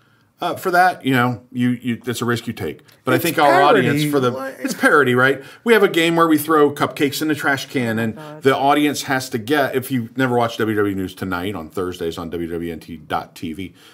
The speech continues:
Speaker 1: um, where they have to answer a question, and the question will give a real food blog <laughs> headline,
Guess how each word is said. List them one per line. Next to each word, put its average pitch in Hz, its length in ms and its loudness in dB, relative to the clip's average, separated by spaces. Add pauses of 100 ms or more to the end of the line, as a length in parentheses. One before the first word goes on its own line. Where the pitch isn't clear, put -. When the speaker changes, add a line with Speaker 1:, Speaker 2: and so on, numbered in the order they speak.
(120)
Speaker 1:
um, 123 380 0 (460)
where 147 400 2 (160)
they 139 140 4
have 143 220 0
to - 100 -6
answer 147 400 -2
a - 240 -18 (100)
question, 147 420 -2
and 131 120 0
the 135 40 -2
question 202 400 -2
will 196 180 0 (100)
give 139 260 2
a 135 160 -2
real 131 400 2
food 123 320 -4
blog 127 240 0
<laughs> 131 80 -2
headline, 107 400 -4